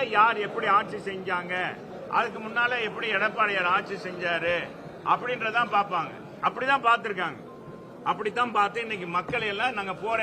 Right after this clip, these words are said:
இடங்கள்லாம் ஏகோபித்த வரவேற்புல இருக்காங்க. இவங்களும் அள்ளி அள்ளி கொடுக்குறாங்க, திமுகவும் பரிசுகளை அள்ளி கொடுக்குறாங்க. நேற்றைக்கு பாத்தீங்கன்னா, நேற்றைக்கு முன்தினம்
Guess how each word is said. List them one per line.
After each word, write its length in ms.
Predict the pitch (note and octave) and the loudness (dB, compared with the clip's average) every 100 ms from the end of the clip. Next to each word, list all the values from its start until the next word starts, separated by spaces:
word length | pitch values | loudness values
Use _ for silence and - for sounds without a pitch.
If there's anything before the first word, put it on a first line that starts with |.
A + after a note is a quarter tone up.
| G3+ | 2
இடங்கள்லாம் 460 | F#3+ F3+ F#3+ A3+ G3 | 0 -2 -2 -2 -2
ஏகோபித்த 500 | G#3 A3 F#3+ G3 F3+ | -2 -2 -2 -2 0
வரவேற்புல 560 | F3+ A3 A3 F3 F#3 | 0 2 0 0 -2
இருக்காங்க. 300 | D#3 D3+ C3+ G2+ - - - F3 | 0 -2 -6 -10 -12 -12 -12 -8
இவங்களும் 360 | D#3 A#3+ C4 A3+ | 0 4 6 4
அள்ளி 160 | A#3+ B3 | 4 2
அள்ளி 160 | B3 | 4
கொடுக்குறாங்க, 560 | B3 A3+ A#3 A#3 G#3 F#3 C3+ A2+ - - - | 0 -4 -2 0 0 -2 -6 -8 -12 -14 -8
திமுகவும் 680 | G3 A#3 A#3 F#3+ A3+ A#3+ A#3+ | -4 -4 -4 -2 0 2 2
பரிசுகளை 480 | G#3 G#3+ G#3 A3+ G#3+ | 0 -2 -4 -2 2
அள்ளி 220 | G3 A3 | 0 -2
கொடுக்குறாங்க. 500 | G#3 F#3+ F3+ F3 D3 A#2 - - - - B2+ | -2 -2 0 0 0 -8 -12 -12 -12 -10 -6
நேற்றைக்கு 480 | F3+ A3 G#3+ G3 G3 F#3+ F3 | -2 0 -2 -2 0 2 2
பாத்தீங்கன்னா, 440 | F#3+ F#3+ F#3+ F3+ E3+ G3 | 2 0 0 2 4 2
நேற்றைக்கு 380 | F3+ F#3+ G3 E3+ | 0 -2 -4 -4
முன்தினம் 680 | F3 G3 G3+ E3+ D3+ E3+ G#3 | -6 -2 2 2 2 0 -4